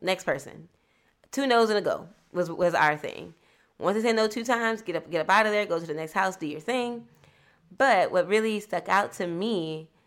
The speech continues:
was that, all right, a no is just a no. And it does, it's not that bad.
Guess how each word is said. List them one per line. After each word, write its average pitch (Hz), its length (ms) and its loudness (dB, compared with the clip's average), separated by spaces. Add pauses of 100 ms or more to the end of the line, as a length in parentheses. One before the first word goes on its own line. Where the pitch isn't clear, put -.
(460)
was 202 100 -4
that, 220 200 4
all 320 100 2
right, 285 180 0
a 226 60 0
no 254 140 2
is 285 60 -4
just 285 140 -2
a 269 40 -2
no. 196 340 -4 (220)
And 233 100 2
it 233 60 -2
does, 247 180 0
it's 190 220 -6
not 190 260 -8
that 190 220 -4
bad. 190 420 -4